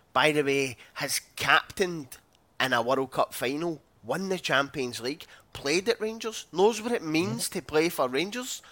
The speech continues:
Speaker 1: and the standards right now are so low that we're actually talking earlier on about whether Fashion Sakala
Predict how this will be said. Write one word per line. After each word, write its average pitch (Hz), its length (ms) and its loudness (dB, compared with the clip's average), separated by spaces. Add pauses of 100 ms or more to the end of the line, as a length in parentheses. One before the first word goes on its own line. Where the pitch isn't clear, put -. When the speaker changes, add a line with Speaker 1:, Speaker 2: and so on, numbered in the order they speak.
(360)
Speaker 1:
and 143 120 -2
the 139 60 -2
standards 151 640 2
right 131 180 0
now 135 360 0 (420)
are 113 120 0
so - 280 -2
low 143 600 4 (420)
that 120 300 -2
we're 147 240 4
actually 131 360 2
talking 131 380 0
earlier 165 300 2
on 156 160 2
about 123 280 2
whether 123 260 4
Fashion 113 440 -2
Sakala 127 640 0